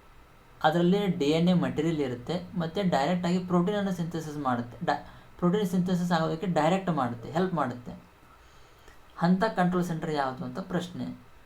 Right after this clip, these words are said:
ಪ್ರಶ್-, ಆ, ಆಪ್ಷನ್ಸ್ ನೋಡೋದಾದ್ರೆ ಸೈಟೋಸೋಲ್, ಸೆಂಟ್ರಿಯೋಲ್, ನ್ಯೂಕ್ಲಿಯಸ್, ಲೈಸೋಸೋಮ್. ನಾನು ಈಗಾಗಲೇ ಹೇಳಿದಂತೆ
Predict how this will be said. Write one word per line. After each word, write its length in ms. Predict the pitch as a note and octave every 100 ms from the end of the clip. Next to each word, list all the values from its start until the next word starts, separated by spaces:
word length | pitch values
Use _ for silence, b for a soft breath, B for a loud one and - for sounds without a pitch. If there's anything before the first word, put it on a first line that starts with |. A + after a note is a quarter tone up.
| - - - - - - - - -
ಪ್ರಶ್-, 300 | D3+ - -
ಆ, 260 | E3+ D3+ C#3+
ಆಪ್ಷನ್ಸ್ 320 | - F#3 F3+
ನೋಡೋದಾದ್ರೆ 380 | E3 D#3 D#3+ F#3
ಸೈಟೋಸೋಲ್, 720 | E3 D3 D3 D#3+ E3 E3+ F3 - - - - - -
ಸೆಂಟ್ರಿಯೋಲ್, 680 | D#3 D3+ E3+ D#3+ D#3+ E3 D#3+
ನ್ಯೂಕ್ಲಿಯಸ್, 600 | E3+ D#3+ D#3 D#3+ D#3 D#3+ - E3+ E3 F3+
ಲೈಸೋಸೋಮ್. 680 | D#3+ D#3 C#3+ A#2+ A#2 A#2 - - - - -
ನಾನು 120 | C3+
ಈಗಾಗಲೇ 340 | C3+ C#3+ D3
ಹೇಳಿದಂತೆ 500 | C#3 E3+ D#3+ C#3 F3